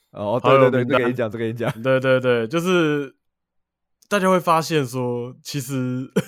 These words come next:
Speaker 2: <laughs>P S的那个什么A P P啊，好友打开，就是他的那个专属的A P P，打开之后会登录你现在的机种。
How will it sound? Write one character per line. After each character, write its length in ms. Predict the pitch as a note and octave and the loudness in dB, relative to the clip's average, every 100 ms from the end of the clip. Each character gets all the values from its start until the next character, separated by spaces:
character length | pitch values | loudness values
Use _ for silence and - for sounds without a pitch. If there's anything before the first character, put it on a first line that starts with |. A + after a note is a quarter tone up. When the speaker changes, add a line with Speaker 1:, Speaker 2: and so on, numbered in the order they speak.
| - _ _ _ | -6 _ _ _
Speaker 2:
<laughs> 480 | _ - - - _ | _ -20 -18 -18 _
P 120 | G3 | 6
S 460 | A3 - F3 C#3+ - _ _ _ - | 6 6 0 -4 -6 _ _ _ -4
的 100 | D3+ | 0
那 100 | E3+ | 2
个 160 | E3 | 2
什 80 | C#3 | 2
么 140 | C3 | 0
A 100 | C#3 | 0
P 160 | D#3 E3 | 0 -2
P 200 | D3 D3+ | 0 -2
啊， 240 | C#3+ D3+ _ _ | -2 -4 _ _
好 260 | _ B2+ D3 | _ 2 4
友 140 | C#3+ | 2
打 220 | C3 G#2+ | 0 -2
开， 200 | G#2 A#2 | -4 -8
就 140 | A#2 C3+ | -6 -6
是 60 | |
他 160 | C3 C#3 | -2 -2
的 100 | C3+ | -2
那 140 | B2+ | -6
个 180 | B2 A#2+ | -4 -4
专 180 | G#2+ B2+ | -2 -4
属 120 | A#2+ G#2 | -4 -8
的 120 | G#2+ | -10
A 60 | G#2+ | -8
P 100 | G#2+ | -10
P， 220 | G#2 A2 _ _ _ | -12 -16 _ _ _
打 200 | - A2+ | 0 0
开 260 | - D#3 C#3+ | 2 2 2
之 140 | C3 | 0
后 180 | C3+ C#3 | -2 -2
会 80 | C#3 | -2
登 260 | - C3+ C#3+ | -2 -4 -2
录 220 | C3+ A#2+ | -4 -6
你 220 | G#2 G2 | -10 -10
现 120 | A#2+ | -8
在 100 | A#2+ | -6
的 60 | A2 | -6
机 280 | - A2+ A2 | -10 -12 -10
种。 260 | A#2+ F#2+ | -10 -12